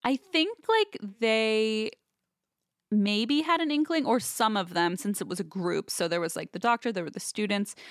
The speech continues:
So I think my guess is that some of them had an inkling that, like, something not so above board was happening. Um,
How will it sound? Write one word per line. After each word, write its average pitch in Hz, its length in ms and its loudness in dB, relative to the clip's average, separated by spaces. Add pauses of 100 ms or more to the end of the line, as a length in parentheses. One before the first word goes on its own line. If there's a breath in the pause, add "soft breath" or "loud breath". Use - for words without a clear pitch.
(180 loud breath)
So 247 200 2
I 247 100 4
think 269 420 -2
my 262 200 0
guess 190 500 0
is 196 160 -4
that 175 340 0 (260)
some 202 220 -2
of 190 60 0
them 196 120 -2
had 196 160 -2
an 185 140 -6
inkling 185 500 -2
that, 175 200 0
like, 170 220 -4
something 220 580 -2 (300)
not 175 460 2
so 170 580 -2
above 170 420 -2
board 175 280 0
was 175 160 -6
happening. 208 680 -2 (400 loud breath)
Um, 175 480 -2